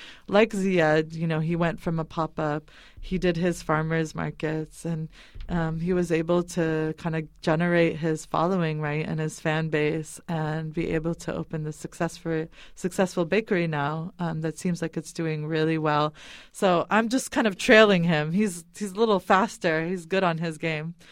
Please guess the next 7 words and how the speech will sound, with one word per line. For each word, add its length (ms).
Um, 260
so 140
kudos 440
to 80
him. 300
Like, 220
he, 480